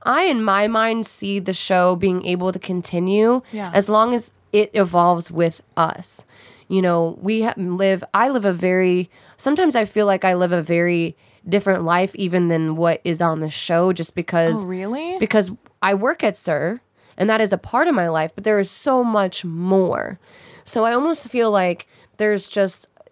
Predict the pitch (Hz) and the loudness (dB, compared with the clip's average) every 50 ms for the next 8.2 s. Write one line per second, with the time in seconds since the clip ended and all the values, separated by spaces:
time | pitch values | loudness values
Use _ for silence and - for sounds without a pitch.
0 | - - - - 214 - 208 220 220 226 262 285 269 - - 226 220 202 175 175 | -18 -6 -4 -4 -2 -2 0 -2 0 0 0 -2 -2 -4 -6 -4 -2 -2 -2 -2
1 | - - 165 160 - 175 165 170 180 190 220 208 175 117 - - 67 - - - | -2 -2 -4 -4 -4 -4 -2 0 2 2 2 2 0 -2 -6 -6 -8 -10 -8 -6
2 | - 175 - 196 190 180 175 - - 180 - - - - 214 202 202 202 196 190 | -6 -2 2 2 2 2 0 -4 -6 -6 -6 -6 -2 0 2 2 2 2 2 0
3 | 180 175 - - 170 170 165 170 185 190 190 185 175 156 147 143 147 - _ - | 0 -2 -4 -8 -10 -8 -6 -2 0 2 2 2 2 2 0 -2 -4 -8 _ -20
4 | - - - _ - 196 185 185 180 180 180 185 - - 196 175 - - 190 175 | -20 -20 -14 _ -2 0 0 0 0 0 -2 -4 -4 -6 -8 -8 -8 -8 -8 -8
5 | - - 220 220 240 247 214 190 175 165 180 170 180 196 190 180 170 165 156 - | -6 -2 0 2 2 4 2 2 2 2 2 2 4 4 4 2 2 0 -2 -4
6 | - - _ _ _ _ _ - 165 180 196 196 196 - - 170 170 175 175 175 | -10 -18 _ _ _ _ _ -6 -2 0 0 0 -2 -4 -2 0 0 2 2 2
7 | 160 160 160 156 147 147 143 170 214 208 170 156 156 175 - - - 190 202 196 | 2 0 0 0 0 0 0 2 2 2 2 0 -2 -6 -10 -8 -2 0 0 0
8 | 190 - - | 0 -2 -6